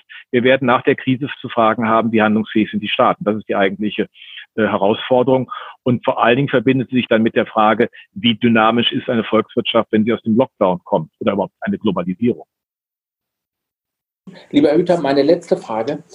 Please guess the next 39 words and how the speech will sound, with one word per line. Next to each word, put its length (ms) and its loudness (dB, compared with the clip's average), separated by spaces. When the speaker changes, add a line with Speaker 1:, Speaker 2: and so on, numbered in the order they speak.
Speaker 2:
die 260 -4
steht 380 0
auch, 160 0
die 160 2
schließt 360 0
an 200 -2
die, 260 -8
an, 280 0
an, 320 -4
an, 160 -2
an 120 -4
die 120 0
letzte 380 0
an. 300 -2
Sie 120 2
haben 140 2
ja, 220 2
finde 220 0
ich, 160 -14
sehr 280 0
interessanterweise 920 0
ausgeführt, 560 -2
dass 180 0
wir 80 2
die 100 -6
Verschuldungssituation 1080 -2
ja 80 0
nicht 180 -6
nur 100 -2
von 140 -4
der 100 -2
Staatsebene 580 -6
sehen 220 0
müssen, 240 -2
sondern 300 2
auch 180 -2
die 100 -4
private 440 0
Verschuldung 400 0